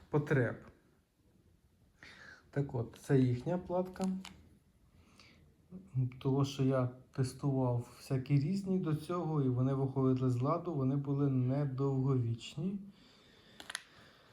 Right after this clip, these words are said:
От. Тестувальний стенд.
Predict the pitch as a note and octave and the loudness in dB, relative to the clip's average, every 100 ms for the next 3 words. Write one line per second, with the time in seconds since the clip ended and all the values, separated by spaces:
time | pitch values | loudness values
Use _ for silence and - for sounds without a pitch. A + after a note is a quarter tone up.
0 | _ _ _ - C#3 D3+ D3+ - - - | _ _ _ -2 2 2 -2 -8 -10 -10
1 | - - - - - - - - - - | -14 -16 -16 -14 -14 -14 -16 -14 -14 -4
2 | - - - - - - _ _ _ - | 0 0 -4 -14 -16 -18 _ _ _ -20
3 | _ - _ _ _ _ - - - - | _ -20 _ _ _ _ -16 -16 -10 -12
4 | - - - - - - - - _ _ | -12 -12 -14 -14 -20 -20 -20 -20 _ _
5 | - B2+ - D3+ C#3 C#3 C3 C3 B2+ - | -4 -4 -2 0 4 4 6 6 6 2
6 | - D#3+ F3+ F#3 | 0 2 4 2